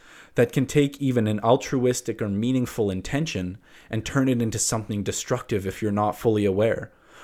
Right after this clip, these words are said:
or if you don't have a solid support system around you of people who genuinely care. That idea of having a support system is another area where the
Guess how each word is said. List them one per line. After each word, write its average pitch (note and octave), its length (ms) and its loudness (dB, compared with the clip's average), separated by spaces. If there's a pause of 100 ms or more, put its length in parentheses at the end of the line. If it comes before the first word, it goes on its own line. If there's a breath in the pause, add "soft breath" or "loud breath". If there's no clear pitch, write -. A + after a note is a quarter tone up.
(140 loud breath)
or C3+ 140 6
if B2+ 120 2
you C3 80 2
don't B2 280 2
have B2+ 200 -2
a G#2 40 0
solid A2 420 2
support B2+ 400 -2
system G2+ 340 -4
around G2+ 400 -2
you G2+ 320 -4
of - 200 -6
people C3+ 280 2
who G#2+ 140 -2
genuinely A#2 640 2
care. A#2+ 480 -2 (1500)
That C#3+ 260 2
idea C3+ 380 2
of G#2 100 0
having A#2 280 0
a F#2 40 -4
support D#3 440 2
system F#2+ 560 -6
is A2 160 -4
another C3 360 2
area A2 360 4
where G2+ 160 2
the G2 160 -6